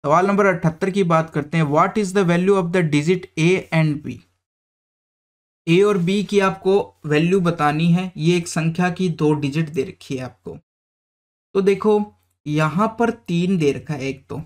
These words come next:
इकाई के अंक की बात कर रहे हैं, यहाँ पर ए दे रखा है और यहाँ पर ए दे रखा है, यानी कि अब इन तीनों अंकों से देखो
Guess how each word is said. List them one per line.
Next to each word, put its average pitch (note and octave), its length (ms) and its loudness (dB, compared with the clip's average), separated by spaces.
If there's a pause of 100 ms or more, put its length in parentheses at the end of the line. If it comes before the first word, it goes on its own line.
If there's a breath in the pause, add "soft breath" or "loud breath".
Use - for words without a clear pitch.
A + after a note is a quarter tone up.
(100)
इकाई F3 360 0
के G#3+ 140 0
अंक G3 140 -2
की G3+ 140 -2
बात D3 300 0
कर - 100 -12
रहे E2 140 -14
हैं, D#2+ 160 -14
यहाँ E3 340 2
पर G#3 160 0
ए C#3+ 360 -4
दे C3+ 180 -2
रखा A#2+ 220 -10
है - 140 -16 (160)
और D#3 100 0
यहाँ D#3 320 0
पर F#3+ 300 -4
ए C#3+ 160 -4
दे B2+ 120 -8
रखा - 220 -16
है, - 140 -20 (300)
यानी G#3+ 260 2
कि G#3 380 -4 (140)
अब F#3+ 180 -2
इन A3+ 260 0
तीनों G#3+ 320 0
अंकों G#3+ 320 0
से G#3 140 0
देखो D#3 360 -2